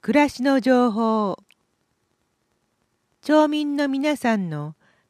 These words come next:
暮らしに関する連載コーナーです。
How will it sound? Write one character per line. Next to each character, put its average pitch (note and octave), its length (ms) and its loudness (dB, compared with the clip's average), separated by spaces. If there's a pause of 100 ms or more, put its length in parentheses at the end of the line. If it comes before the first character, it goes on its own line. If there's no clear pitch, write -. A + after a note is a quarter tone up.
暮 C4 180 0
ら D4 80 2
し C#4+ 120 -4
に D4 180 -4
関 C4+ 240 -2
す B3 180 -6
る G3 160 -2
連 C4+ 240 -2
載 C#4 300 0
コ C4 280 0
ー G#3 40 0
ナ D3+ 280 -4
ー - 20 -12
で C3 160 -8
す。 - 240 -20